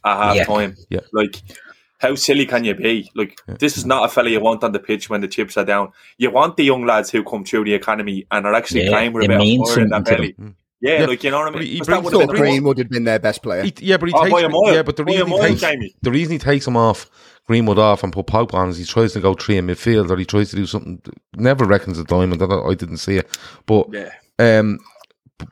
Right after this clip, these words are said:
Speaker 3: but, but if, to be honest with you, if he's going to do that, and this isn't a, a shout f-, like, by me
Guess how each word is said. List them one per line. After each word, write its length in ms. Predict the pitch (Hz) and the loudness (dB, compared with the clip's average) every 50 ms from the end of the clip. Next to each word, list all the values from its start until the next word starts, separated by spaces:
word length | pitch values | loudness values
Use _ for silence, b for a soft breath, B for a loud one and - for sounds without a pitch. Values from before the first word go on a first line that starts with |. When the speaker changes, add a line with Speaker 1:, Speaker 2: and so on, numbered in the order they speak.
| _ - | _ -8
Speaker 3:
but, 120 | 117 - - _ _ _ | -8 -8 -8 _ _ _
but 140 | - 127 123 | 0 2 2
if, 220 | 110 - - - - | 2 0 -6 -16 -18
to 80 | - | -6
be 180 | - 123 127 135 | -2 2 4 4
honest 260 | 143 156 170 165 - 131 | 4 4 2 0 -2 -4
with 120 | 120 - | -2 0
you, 140 | 117 104 - - _ _ _ | 0 0 0 -2 _ _ _
if 100 | 127 107 | -4 -2
he's 120 | 113 120 - | -2 -2 0
going 260 | - 151 160 165 156 | 2 2 2 2 0
to 100 | - 123 | -2 0
do 200 | 110 117 110 104 | 2 2 2 4
that, 340 | 95 117 120 110 87 87 - - | 4 2 2 0 -2 -8 -6 -2
and 280 | 104 104 104 107 - - - | 0 0 0 0 -4 -2 -2
this 180 | 139 147 - | 0 0 2
isn't 300 | 139 131 107 120 120 110 - | 2 0 0 0 -2 -2 0
a, 260 | - 101 98 95 87 - b b b b b b b - | 2 4 4 4 2 0 b b b b b b b -6
a 80 | 98 | -4
shout 240 | 90 - - 107 107 104 | 0 2 2 2 2 0
f-, 220 | - - - - - | -2 -8 -16 -18 -6
like, 220 | - 92 101 92 - - - - - | -2 0 0 0 0 -6 -18 -6 0
by 160 | - 104 95 | 2 2 4
me 320 | 95 101 101 101 101 98 | 4 4 4 4 4 2